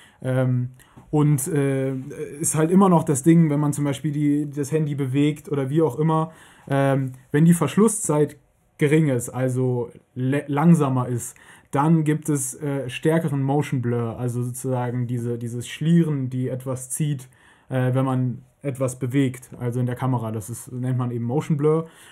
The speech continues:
Und je kürzer die Verschlusszeit ist, ähm,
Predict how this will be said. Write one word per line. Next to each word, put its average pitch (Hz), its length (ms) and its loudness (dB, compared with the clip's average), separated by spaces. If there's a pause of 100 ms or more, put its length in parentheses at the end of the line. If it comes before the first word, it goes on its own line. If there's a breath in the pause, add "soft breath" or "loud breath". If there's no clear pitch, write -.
(140 loud breath)
Und 139 180 -2
je 127 160 -2
kürzer 185 360 4
die 170 120 6
Verschlusszeit 165 680 0
ist, 165 340 -4
ähm, 127 460 -2